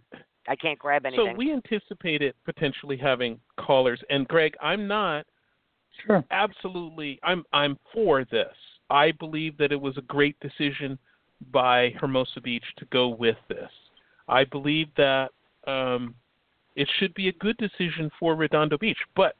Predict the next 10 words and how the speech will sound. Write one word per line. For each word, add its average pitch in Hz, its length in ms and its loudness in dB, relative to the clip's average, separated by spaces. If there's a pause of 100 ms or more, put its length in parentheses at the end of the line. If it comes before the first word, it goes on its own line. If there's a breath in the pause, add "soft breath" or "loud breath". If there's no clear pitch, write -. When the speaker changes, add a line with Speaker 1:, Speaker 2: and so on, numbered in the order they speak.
(100)
Speaker 2:
some 208 220 -2
people 170 380 -6
may 135 280 0 (140)
say, 120 360 4 (100)
Greg, 101 420 -2 (1200)
as 127 180 2
they 127 100 2
walk 120 400 -2
by 123 200 0
the 120 120 -8